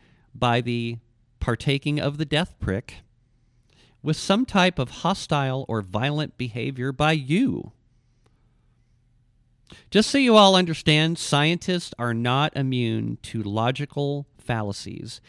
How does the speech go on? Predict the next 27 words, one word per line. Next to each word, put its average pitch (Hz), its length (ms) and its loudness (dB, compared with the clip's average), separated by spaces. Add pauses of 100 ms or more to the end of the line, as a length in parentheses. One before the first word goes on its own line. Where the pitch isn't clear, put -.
(200)
and 123 160 0
are 117 120 0
susceptible - 880 -8 (160)
to 135 100 -8
making 123 360 -2
arguments 165 560 -4
based 127 380 -4
on 110 300 -4 (120)
unsound 131 840 -2
reasoning. 135 640 -8 (2500)
The 139 60 -6
very 185 240 4
people 185 340 4
screaming, 170 520 6
"Aggression!" 185 880 4 (1400)
I 131 80 0
guess 127 240 -2
towards 110 300 -6
yourself 113 460 -2
or 110 120 -2
against 110 360 -6
the 104 60 -4
scientific 120 720 -6
method 113 360 -4
as 101 240 -6
a 85 100 -6
whole, 143 580 -6